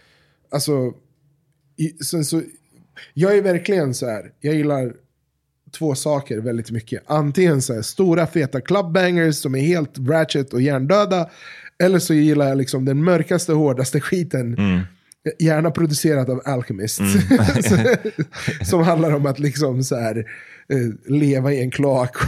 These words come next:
Speaker 1: och <laughs> försörja sig på
Speaker 2: Ja.
Speaker 1: lönnmord. Så, och, och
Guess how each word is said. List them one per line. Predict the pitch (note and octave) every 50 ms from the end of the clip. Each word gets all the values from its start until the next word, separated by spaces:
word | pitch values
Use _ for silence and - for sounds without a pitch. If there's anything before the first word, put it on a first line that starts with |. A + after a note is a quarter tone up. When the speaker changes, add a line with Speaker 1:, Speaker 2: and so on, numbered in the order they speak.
| - -
Speaker 1:
och | C4 A#3+ - - - G#3 E3+ - - G#3+ G4 A#3 - - - - - - F#3+ - F3 E3 C#3+ -
<laughs> |
försörja | - D#3+ - F3 E3 E3+ E3 D3+ C#3+
sig | C3+ - - - G#3+ F#3 C#3+
på | - - D3+
Speaker 2:
Ja. | C#3+ G#2 G#2 F#2+ F#2+
Speaker 1:
lönnmord. | C#3+ D3+ D#3 D#3+ D3 C#3 D3 D3+ D3+ C#3+ C3+ B2+ A#2 G#2+ - - - - - - - _
Så, | - - - F3 C#3+ C#3 C3+ C3+ B2+ B2 - - _ _ _ _ _ _ _ _ -
och, | C#3+ D#3+ D#3 - - - -
och | D#3 D3 C3+ C3+ C3 B2 B2